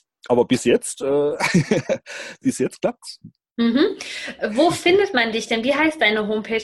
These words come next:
Speaker 2: genau, dass die Menschen jetzt nachschauen können?
Speaker 1: Das ist aber nett, dass ich da so Werbung machen darf. <laughs> Das ist also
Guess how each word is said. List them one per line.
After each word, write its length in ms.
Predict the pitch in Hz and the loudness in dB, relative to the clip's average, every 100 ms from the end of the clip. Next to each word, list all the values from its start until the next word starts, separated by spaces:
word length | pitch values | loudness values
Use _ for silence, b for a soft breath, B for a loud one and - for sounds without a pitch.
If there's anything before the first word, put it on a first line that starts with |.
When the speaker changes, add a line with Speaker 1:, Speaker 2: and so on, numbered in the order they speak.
| - | -4
Speaker 2:
genau, 260 | 226 214 226 | -2 0 0
dass 180 | 233 | -2
die 140 | - 226 | -6 -2
Menschen 340 | 226 247 254 | 0 0 0
jetzt 240 | 240 226 - | -2 -2 -2
nachschauen 640 | 269 285 - 185 160 185 | 0 0 -2 -4 -4 -6
können? 360 | 185 190 170 180 190 B _ _ | -6 -8 -8 -10 -14 B _ _
Speaker 1:
Das 120 | 131 | 2
ist 40 | 135 | 2
aber 160 | 127 | 2
nett, 240 | 143 120 110 | 4 4 2
dass 120 | 113 | -2
ich 120 | 117 | -2
da 160 | - 110 | 2 2
so 180 | - 98 | 2 2
Werbung 320 | 120 131 120 | 2 2 0
machen 240 | 107 98 | 0 -2
darf. 240 | 95 110 - | -2 -2 2
<laughs> 20 | |
Das 80 | 196 | 2
ist 120 | - | 4
also 260 | 254 247 | 2 2